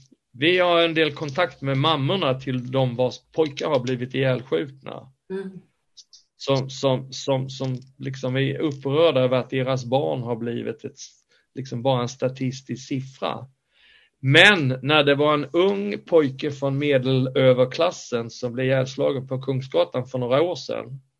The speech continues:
Speaker 2: Mm.
Speaker 1: då var det ett jävla liv och det var en hopdragning av massor med tusentals människor i Kungsträdgården och man manifesterade och hade sig.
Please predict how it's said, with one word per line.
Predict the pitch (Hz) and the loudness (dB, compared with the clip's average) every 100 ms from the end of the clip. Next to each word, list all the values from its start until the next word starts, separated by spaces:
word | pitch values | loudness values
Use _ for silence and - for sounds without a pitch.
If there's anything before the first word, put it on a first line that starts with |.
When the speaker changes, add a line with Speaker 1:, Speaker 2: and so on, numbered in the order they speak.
| - | -8
Speaker 2:
Mm. | 190 165 - _ _ _ _ _ _ _ _ | -6 -6 -10 _ _ _ _ _ _ _ _
Speaker 1:
då | 151 | 0
var | 170 | 2
det | 143 | 4
ett | 131 131 | 0 2
jävla | 147 131 120 165 | 4 4 4 2
liv | 175 143 139 131 | 4 4 2 2
och | 127 | 2
det | 127 | 4
var | 135 | 2
en | 127 | 2
hopdragning | 139 135 - _ - 135 143 143 127 | -2 -4 -10 _ -10 0 2 2 0
av | 131 | -2
massor | 123 123 156 135 - 151 | -2 0 0 -2 -8 -8
med | 151 | -6
tusentals | - 143 131 127 131 131 131 | -4 -4 -4 -6 -4 -4 -2
människor | 135 127 131 127 | -2 -2 -2 -4
i | 127 | -2
Kungsträdgården | - 131 - 127 120 135 135 127 | -2 -4 -4 -6 -2 2 2 0
och | 123 | -2
man | 120 123 | -2 -4
manifesterade | 123 127 123 - 131 - 120 117 117 | -2 -2 -2 -6 -8 -4 -2 -2 -2
och | 117 | -2
hade | 127 120 139 | -2 -2 -4
sig. | 135 - - | -4 -4 -6